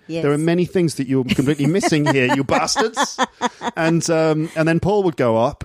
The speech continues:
Speaker 2: go up and, "Hey," and, and then they'd all be falling off their chairs, just even bef-, often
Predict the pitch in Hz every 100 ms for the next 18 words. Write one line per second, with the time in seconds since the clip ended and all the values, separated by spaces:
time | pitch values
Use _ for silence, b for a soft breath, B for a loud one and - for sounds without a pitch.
0 | - 120 113 110 147 180 233 262 262 269
1 | 233 214 196 190 202 214 214 214 220 220
2 | 220 - 214 190 - - - 214 226 185
3 | - 170 - 170 160 143 151 - - 71
4 | 78 156 165 139 127